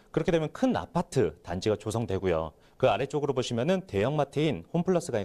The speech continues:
큰 규모로 운영이 되고 있습니다. 그리고 왼편에는 또 산책 및 자전거 타실 수 있는 쾌적한 중랑천이 현재 흐르고 있고요.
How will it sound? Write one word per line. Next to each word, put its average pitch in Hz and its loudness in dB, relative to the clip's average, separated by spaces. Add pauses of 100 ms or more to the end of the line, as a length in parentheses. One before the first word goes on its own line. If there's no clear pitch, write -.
큰 247 0
규모로 127 0 (220)
운영이 113 2
되고 95 0
있습니다. 87 -2 (440)
그리고 131 4
왼편에는 127 2
또 185 -2
산책 196 0
및 110 -2
자전거 90 0
타실 123 -4
수 - -6
있는 139 -2
쾌적한 220 -2 (240)
중랑천이 107 -4
현재 120 0
흐르고 127 0
있고요. 117 0